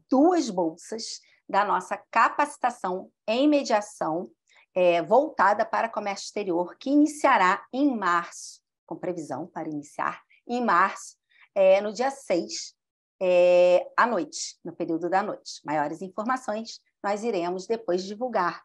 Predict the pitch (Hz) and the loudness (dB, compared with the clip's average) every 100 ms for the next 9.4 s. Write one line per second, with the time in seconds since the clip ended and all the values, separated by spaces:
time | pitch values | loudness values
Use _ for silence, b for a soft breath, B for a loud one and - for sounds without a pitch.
0 | - 185 185 226 - - - _ _ _ | -10 -8 -8 -10 -10 -12 -20 _ _ _
1 | b b b 185 190 220 302 320 359 285 | b b b 4 4 4 0 0 0 0
2 | 262 269 311 254 208 220 - _ _ _ | 0 -2 0 4 4 2 -4 _ _ _
3 | _ 190 196 190 196 196 196 196 - _ | _ -2 2 4 6 8 6 4 -2 _
4 | _ 214 226 254 294 - 285 233 226 285 | _ -4 -2 0 -2 -2 0 0 -2 -4
5 | 233 170 - - 190 180 175 190 196 190 | -6 -10 -12 -10 -4 0 -2 -2 -8 -6
6 | - 180 175 220 240 185 180 - 160 180 | 0 0 0 -4 -6 -6 -6 -2 2 2
7 | 247 - - 170 170 160 175 190 160 180 | 0 -8 -6 -6 -6 -8 -6 -6 -6 -6
8 | 180 156 156 - 147 151 147 - 175 202 | -6 -8 -10 -12 -8 -6 -6 -6 -2 0
9 | 247 254 - | 0 -6 -14